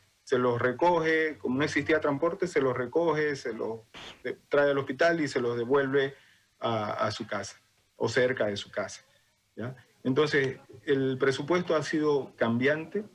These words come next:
ha sido variable. Cada mes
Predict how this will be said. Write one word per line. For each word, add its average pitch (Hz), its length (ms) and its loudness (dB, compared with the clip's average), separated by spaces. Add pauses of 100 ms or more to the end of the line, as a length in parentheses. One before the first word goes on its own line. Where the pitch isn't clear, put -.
(540)
ha 104 60 -12
sido 117 320 -2
variable. 131 600 0
Cada 139 260 2
mes 147 420 -4